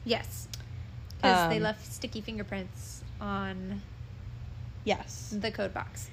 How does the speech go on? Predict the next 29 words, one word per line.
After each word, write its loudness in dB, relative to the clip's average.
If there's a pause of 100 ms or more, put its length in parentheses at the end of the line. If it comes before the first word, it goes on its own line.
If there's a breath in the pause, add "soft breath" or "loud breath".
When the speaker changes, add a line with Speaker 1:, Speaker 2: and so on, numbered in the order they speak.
(140 loud breath)
Speaker 2:
So 8
then 12
we 12
go, 12
we're 12
in 8 (100)
Grissom's 10
office. 4 (180)
Speaker 1:
Mm-hmm. 0
Speaker 2:
And 6
they're 8
doing, 6
Catherine 8
and 8
him 8
are 8
doing 6
some 2
paperwork, 2
and 4
we 4
find 8
out 10
that 0
Grissom 6
knew 6
about 2
the -6
paternity 2